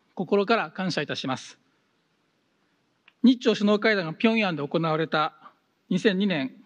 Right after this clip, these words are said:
九月、今から十九年前のことですので、若年層の方がこの問題をリアルタイムで知らないのが現状です。今回のような作文コンクールで人権問題である拉致問題の本質を見つめ、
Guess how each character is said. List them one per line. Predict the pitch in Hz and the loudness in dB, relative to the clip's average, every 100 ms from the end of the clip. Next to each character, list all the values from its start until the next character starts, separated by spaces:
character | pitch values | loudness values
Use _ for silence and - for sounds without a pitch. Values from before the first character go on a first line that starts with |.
| _ - | _ -4
九 | |
月、 | 190 156 - 127 - | -2 -2 -4 -8 0
今 | 214 196 | 2 2
か | 151 | -2
ら | 135 | -2
十 | 202 214 | 0 2
九 | 247 | 2
年 | 220 214 214 | 2 2 0
前 | 196 | 0
の | 147 | -2
こ | - | -6
と | 170 | -4
で | 143 | -4
す | 135 | -4
の | 135 | -4
で、 | 143 123 - _ _ _ _ _ _ _ _ - | -2 -4 -10 _ _ _ _ _ _ _ _ -6
若 | 180 170 | -4 0
年 | 254 262 | 2 2
層 | - 185 | 2 -2
の | |
方 | 147 170 165 | -4 -4 -2
が | 151 131 - - | 0 -2 -6 -6
こ | - | 0
の | 208 | 2
問 | 208 214 | 4 4
題 | 208 | 4
を | 185 | 2
リ | 196 | 2
ア | 220 | 2
ル | 226 | 2
タ | 240 | 0
イ | |
ム | 214 | 0
で | 160 | -2
知 | - | -2
ら | 214 | 0
な | 226 | 0
い | 202 | -2
の | 147 | -4
が | 127 123 _ _ _ - | -4 -6 _ _ _ -4
現 | 165 160 | -2 -2
状 | 151 | -4
で | 147 | -4
す。 | - - _ _ _ _ _ _ _ _ _ _ _ _ _ _ _ _ _ | -8 -14 _ _ _ _ _ _ _ _ _ _ _ _ _ _ _ _ _
今 | - 254 | 2 2
回 | 233 196 | 4 0
の | 175 | 0
よ | 165 | -4
う | |
な | 151 | -4
作 | 170 220 | -2 0
文 | 220 208 | 2 2
コ | 208 | 2
ン | 208 | 2
ク | 220 | 2
ー | |
ル | 190 | 0
で | 147 139 139 - _ | 0 -4 -6 -16 _
人 | 170 202 220 | 0 2 2
権 | 220 | 2
問 | 214 220 | 4 4
題 | 208 170 | 2 0
で | 175 | -2
あ | |
る | 156 | -2
拉 | 160 | 0
致 | 220 | 2
問 | 220 226 | 4 4
題 | 170 | 0
の | 143 | -2
本 | - 233 | 2 2
質 | 220 - | 2 0
を | 208 | 0
見 | 196 | 0
つ | 180 180 | -2 -2
め、 | 170 - | 0 -2